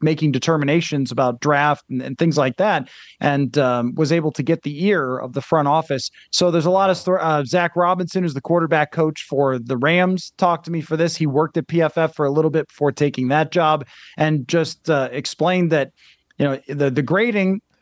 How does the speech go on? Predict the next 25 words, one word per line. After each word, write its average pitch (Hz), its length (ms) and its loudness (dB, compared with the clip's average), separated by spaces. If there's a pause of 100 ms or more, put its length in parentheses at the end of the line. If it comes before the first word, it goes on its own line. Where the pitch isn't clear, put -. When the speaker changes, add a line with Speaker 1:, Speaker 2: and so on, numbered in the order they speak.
(120)
Speaker 1:
is 160 300 2
not 226 180 0
perfect, 165 460 -4
and 156 140 0
no 202 80 2
one 220 160 -2
thinks 226 200 -2
it's 151 120 -14
perfect, 117 420 -2
just 175 240 0
like 165 280 2
interceptions 180 680 0
aren't 120 220 -6
perfect 127 500 -2
as 127 140 2
a 123 60 0
stat 113 400 0
or 113 120 -2
yards 147 360 0
per 190 120 0
carry 180 460 0
or 117 100 -8
whatever. 165 460 0 (380)
But, 170 420 0
um, 147 400 0